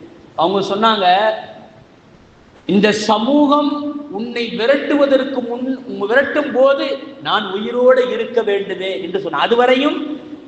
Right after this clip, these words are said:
நபி ஸல்லல்லாஹு அலைஹி வஸல்லம் அவர்கள் அந்த ஊருடைய செல்ல பிள்ளையாக சாதிக்குல் அமீனாக இருந்தார்கள். அப்ப அவங்க சொல்லி காட்டினாங்க, "இந்த சமூகம் ஒரு நாள்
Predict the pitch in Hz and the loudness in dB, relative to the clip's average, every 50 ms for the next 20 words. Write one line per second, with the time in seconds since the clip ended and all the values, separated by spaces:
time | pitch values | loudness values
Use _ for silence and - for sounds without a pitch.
0 | - - 175 202 262 - - 277 269 269 262 254 247 247 240 226 - 240 240 240 | -12 -6 -4 -4 -2 -2 0 2 2 4 4 4 2 2 0 -2 -2 -2 -2 -2
1 | 233 233 226 226 233 226 233 262 269 - 226 220 226 254 269 277 269 247 262 - | -2 0 0 0 2 2 2 2 2 2 2 0 0 2 0 0 0 0 2 0
2 | - - - - 220 - 269 285 277 285 285 262 254 254 240 233 226 220 214 202 | 0 0 0 -2 -2 0 2 0 0 0 0 -4 0 0 2 4 4 4 2 2
3 | 214 - - - 220 226 254 269 240 269 262 - 254 247 233 208 208 233 247 254 | -2 -4 -2 2 2 4 4 2 0 -2 -2 0 0 2 2 0 -2 -4 -8 -6
4 | 247 240 233 226 220 208 202 202 196 185 175 170 160 147 147 135 - - - - | -4 -4 -2 -2 -4 -4 -4 -4 0 2 2 2 0 -2 -6 -8 -10 -14 -20 -20
5 | - - - - - - - - - _ _ - 180 190 202 202 196 - 220 233 | -20 -20 -20 -20 -20 -20 -20 -20 -20 _ _ 0 2 2 2 2 0 2 2 2
6 | 277 294 - 269 262 262 233 233 220 208 202 202 185 175 156 - - - - - | 4 4 4 4 2 2 0 0 0 0 2 2 2 2 2 0 -6 -12 -14 -14
7 | - - 220 254 269 262 - - 262 - 330 339 339 330 339 330 330 294 285 294 | -10 -6 0 2 2 2 2 0 0 0 2 2 2 4 4 4 4 4 2 2
8 | 311 302 320 320 339 359 359 349 | 4 2 4 4 4 4 4 2